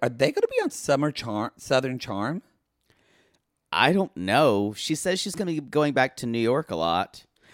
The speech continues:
Speaker 2: I don't know if Robert has enough charisma to be on a reality show.
Speaker 1: Oh, pff,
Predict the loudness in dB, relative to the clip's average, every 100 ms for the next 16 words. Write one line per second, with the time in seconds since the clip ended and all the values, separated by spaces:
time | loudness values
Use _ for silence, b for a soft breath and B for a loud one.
0 | B B -2 0 -2 -4 -4 -8 0 4
1 | 4 4 2 0 -2 0 0 2 2 0
2 | -4 2 2 4 2 2 0 -2 0 0
3 | 0 -2 0 -2 -2 -6 -4 -4 -4 -6
4 | -2 0 -2 -8 -16